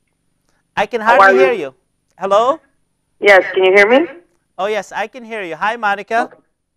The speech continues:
Speaker 2: Hi, how are you?
Speaker 1: Thank the Lord, fine. Where are you calling from, and how old
Speaker 2: I'm
Speaker 1: are you, please?
Speaker 2: I'm calling from Chicago, Illinois, and I'm twenty-five years old.
Speaker 1: All right.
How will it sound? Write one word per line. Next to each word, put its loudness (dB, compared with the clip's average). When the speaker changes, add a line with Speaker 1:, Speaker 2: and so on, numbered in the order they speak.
Speaker 2:
Hi, -2
how -2
are 0
you? -4
Speaker 1:
Thank -10
the -12
Lord, -6
fine. -4
Where -6
are -12
you -14
calling -4
from, -4
and -6
how -4
old -2
Speaker 2:
I'm 2
Speaker 1:
are -2
you, -8
please? -12
Speaker 2:
I'm -10
calling -4
from -8
Chicago, -6
Illinois, -4
and -10
I'm -10
twenty-five -6
years -10
old. -6
Speaker 1:
All -2
right. -2